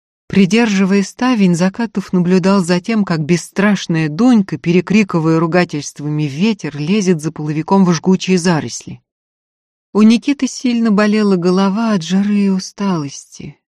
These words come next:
а целый день, проведенный у Огариных, в конец испортил настроение.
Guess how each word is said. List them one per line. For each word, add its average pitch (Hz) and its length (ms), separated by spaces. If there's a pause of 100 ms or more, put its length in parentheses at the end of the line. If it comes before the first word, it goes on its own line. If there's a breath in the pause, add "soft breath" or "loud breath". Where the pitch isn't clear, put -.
(220)
а 180 140
целый 208 360
день, 202 240
проведенный 185 680
у 180 80
Огариных, 180 640
в - 140
конец 185 440
испортил 160 640
настроение. 135 960